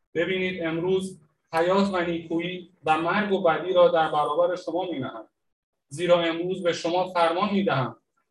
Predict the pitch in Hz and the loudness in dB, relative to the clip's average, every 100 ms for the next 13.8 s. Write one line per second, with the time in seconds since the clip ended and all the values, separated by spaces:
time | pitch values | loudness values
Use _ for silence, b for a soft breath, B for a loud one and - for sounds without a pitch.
0 | _ - 170 165 160 160 180 196 202 196 | _ -2 2 4 4 2 2 2 0 -4
1 | - _ _ 160 175 202 202 196 185 180 | -12 _ _ 0 2 0 0 0 2 4
2 | 170 180 202 202 170 160 151 139 131 - | 4 4 2 4 4 4 2 0 -6 -8
3 | _ _ _ _ _ _ 147 165 165 165 | _ _ _ _ _ _ 0 4 4 6
4 | 165 139 175 196 185 190 190 180 202 180 | 4 4 0 0 -2 -2 0 0 2 0
5 | 147 135 127 120 110 - _ _ 139 139 | 0 0 0 -2 -6 -14 _ _ -4 0
6 | 160 156 160 151 135 175 185 185 - _ | 0 2 0 -2 2 4 4 2 -8 _
7 | _ _ 156 151 165 170 160 175 202 202 | _ _ -6 -2 2 4 2 2 -2 0
8 | 165 165 160 156 160 196 202 185 180 180 | 0 0 2 0 0 -2 -2 -2 -2 0
9 | 165 156 165 175 165 127 - - _ _ | -2 2 2 2 0 -2 -2 -10 _ _
10 | _ _ _ - - 160 160 170 202 165 | _ _ _ -4 0 0 0 0 2 2
11 | 139 123 110 - _ _ _ 139 147 156 | 2 -2 -4 -10 _ _ _ -4 0 0
12 | 139 - 165 190 196 190 170 147 139 - | -2 -2 0 2 0 0 0 0 -4 -4
13 | 143 180 196 170 - 160 160 160 | -6 -4 -2 -2 -2 0 0 -2